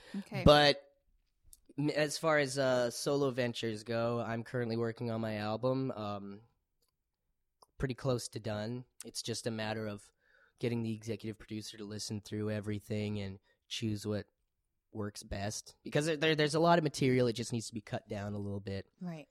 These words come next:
Speaker 2: You know, not, not all my stuff's created equal. But the, the, there's, that's going on. There's a lot of, um, a lot behind the scenes stuff going on as far as, like, uh, touring goes. I'm trying to get a tour going for mid-March.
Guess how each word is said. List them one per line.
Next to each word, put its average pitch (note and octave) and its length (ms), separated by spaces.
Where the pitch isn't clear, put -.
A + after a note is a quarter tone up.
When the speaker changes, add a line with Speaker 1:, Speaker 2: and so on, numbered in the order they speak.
Speaker 2:
You A#2 100
know, G#2 120
not, G#2+ 380
not A2 260
all G#2+ 160
my G2+ 140
stuff's - 360
created G#2 420
equal. A2+ 440
But C#3 440
the, C#3+ 320
the, C#3 220
there's, C3 160
that's D3+ 260
going B2+ 300
on. A2+ 160
There's A2+ 180
a B2 60
lot B2 220
of, A2+ 140
um, A2 480
a A2 60
lot A#2+ 180
behind A#2 320
the G#2+ 40
scenes A2+ 280
stuff - 240
going A2 240
on G#2+ 140
as G2+ 100
far G#2 160
as, G#2 160
like, G2 240
uh, G2 220
touring A#2 400
goes. A2+ 280
I'm G#2+ 120
trying A2+ 200
to A2 60
get G#2+ 120
a G#2 40
tour A2 300
going G#2 240
for G2+ 480
mid-March. G#2 960